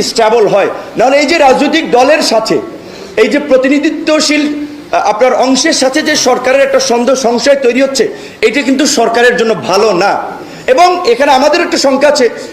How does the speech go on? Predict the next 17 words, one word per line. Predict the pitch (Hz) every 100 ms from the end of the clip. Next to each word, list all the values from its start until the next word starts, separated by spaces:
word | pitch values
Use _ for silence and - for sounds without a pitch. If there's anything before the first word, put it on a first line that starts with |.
| - 196
ইউনূস | 269 311 294
স্যারের | 302 294 302
মতো | 294 294
একজন | 262 285 208
ব্যক্তি, | 254 254 262 185 - -
তার | 220 247 -
যে | 269 262 - 208
অবস্থান | 254 269 311 320
এবং | 311 240
মর্যাদা, | 233 214 175 - - - - -
তিনি | 311 311
তো | 302
কোনো | 285 -
বদনাম | 240 233 262 233
নিশ্চয়ই | 240 - 247 185
নিবেন | 202 208 185
না। | 139